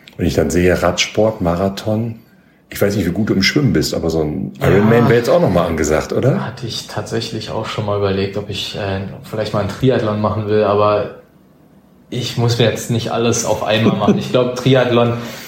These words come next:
Speaker 2: äh, das kann man, ich, ja, ich bin jetzt dreißig, das, wenn ich irgendwann mal Lust drauf hab, dann mach ich das, aber beim Schwimmen, da muss ich auf jeden Fall, das ist ja, äh, ja, also beim Schwimmen, da muss ich auf jeden Fall üben.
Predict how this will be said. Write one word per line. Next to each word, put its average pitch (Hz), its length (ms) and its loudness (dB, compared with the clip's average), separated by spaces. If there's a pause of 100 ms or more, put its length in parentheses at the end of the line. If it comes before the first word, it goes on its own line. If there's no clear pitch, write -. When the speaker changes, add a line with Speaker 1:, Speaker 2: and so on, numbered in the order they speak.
(760)
Speaker 2:
äh, 120 180 0
das - 440 -6 (180)
kann 117 180 -2
man, 117 580 0 (400)
ich, - 240 -14 (220)
ja, - 180 -8
ich - 100 -10
bin 107 120 -4
jetzt 107 320 -2
dreißig, 104 500 0
das, - 300 -8
wenn 107 200 -2
ich 117 140 2
irgendwann 120 300 2
mal 113 140 2
Lust 113 200 0
drauf 117 220 2
hab, - 160 -4
dann 101 140 0
mach 104 160 0
ich 131 120 -4
das, - 220 -4
aber 98 320 0
beim 101 180 2
Schwimmen, 127 400 2
da 104 120 4
muss 107 200 0
ich 117 180 0
auf 101 200 0
jeden 104 180 0
Fall, 98 280 2
das 101 180 -2
ist - 180 -4
ja, 95 680 0
äh, 92 80 -8 (840)
ja, 92 300 0
also 90 220 -8
beim 90 160 -2
Schwimmen, 120 280 0
da 110 80 4
muss 107 200 0
ich 104 80 2
auf 98 160 0
jeden 107 160 0
Fall 101 260 2
üben. 98 500 -4